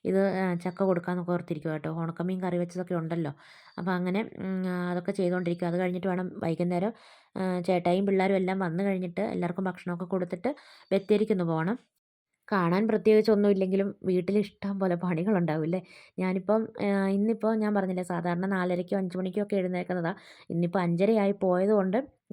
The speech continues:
രാവിലെ അക്കുനെ വിടാൻ നേരത്തൊരു ബഹളമായിരുന്നു കേട്ടോ. പിന്നെ ഞാൻ പുറത്ത് ജോലിക്കൊന്നും പോകാത്തതുകൊണ്ട് കുഴപ്പമില്ല. ജോലിക്കും കൂടെ പോകുന്നവരുടെ അവസ്ഥ വല്ലാത്ത ഒരു ഇത് തന്നെയാ. വന്നു കഴിഞ്ഞാൽ ഇനിയിപ്പോൾ പിള്ളേരെ പഠിപ്പിക്കലും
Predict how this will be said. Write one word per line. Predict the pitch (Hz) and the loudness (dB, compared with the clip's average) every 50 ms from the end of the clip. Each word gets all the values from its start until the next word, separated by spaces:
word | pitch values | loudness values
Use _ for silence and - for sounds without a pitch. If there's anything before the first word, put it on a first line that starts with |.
| 185 185 | -2 0
രാവിലെ | 165 160 165 180 196 196 | 0 0 0 2 2 0
അക്കുനെ | 180 175 - 190 190 190 | 0 0 -2 -2 -2 0
വിടാൻ | 196 185 190 190 190 | 0 0 -2 -2 -4
നേരത്തൊരു | 190 180 185 - 190 | -4 -4 -2 -2 -2
ബഹളമായിരുന്നു | 185 175 175 175 175 170 180 175 165 160 165 170 170 165 | 0 0 0 2 2 2 2 2 2 2 0 0 0 -2
കേട്ടോ. | 156 151 160 160 - _ _ _ _ _ _ _ _ _ | -4 -4 -4 -6 -8 _ _ _ _ _ _ _ _ _
പിന്നെ | - 190 185 185 | -6 -4 -2 0
ഞാൻ | 190 190 185 185 190 208 220 214 | 0 2 2 2 2 2 2 4
പുറത്ത് | 208 196 175 170 175 190 | 2 2 2 2 2 2
ജോലിക്കൊന്നും | 202 208 185 180 180 175 196 196 208 208 | 4 6 6 6 4 4 2 0 2 2
പോകാത്തതുകൊണ്ട് | 202 214 202 208 214 208 214 220 220 220 | 2 2 2 2 0 2 2 2 2 2
കുഴപ്പമില്ല. | 214 196 196 180 180 196 196 180 170 180 202 - - - - - _ _ _ - | 2 2 2 0 -2 -2 -2 0 -2 -2 -4 -8 -16 -20 -20 -20 _ _ _ -2
ജോലിക്കും | 170 185 175 160 165 151 151 175 180 | 2 4 6 6 4 4 2 2 2
കൂടെ | 202 214 | 2 2
പോകുന്നവരുടെ | 214 208 202 180 185 202 202 202 214 214 208 220 | 2 4 4 4 4 4 4 4 2 2 2 2
അവസ്ഥ | 220 208 208 202 202 _ 214 202 202 - - | 2 2 0 -2 -2 _ -2 -2 -2 -2 -2
വല്ലാത്ത | - 185 175 180 185 185 180 - | -2 0 0 0 0 -2 0 0
ഒരു | 190 190 190 - 202 202 170 | 2 2 2 2 0 0 0
ഇത് | 175 175 175 | 0 0 0
തന്നെയാ. | 170 165 165 156 143 156 - - - - - _ | 0 0 -2 -4 -6 -8 -12 -20 -20 -20 -8 _
വന്നു | 170 180 175 175 175 | 0 0 2 2 2
കഴിഞ്ഞാൽ | 185 185 180 175 185 185 190 190 196 | 2 2 2 2 0 0 0 0 0
ഇനിയിപ്പോൾ | 190 180 185 190 190 190 190 | -2 0 -2 -4 -2 -2 -2
പിള്ളേരെ | 175 185 190 180 180 175 175 180 | 0 2 2 2 2 2 0 -2
പഠിപ്പിക്കലും | 175 180 175 170 - 175 175 175 175 175 180 185 180 | -2 -4 -6 -4 -4 -4 -2 0 0 0 0 -2 -4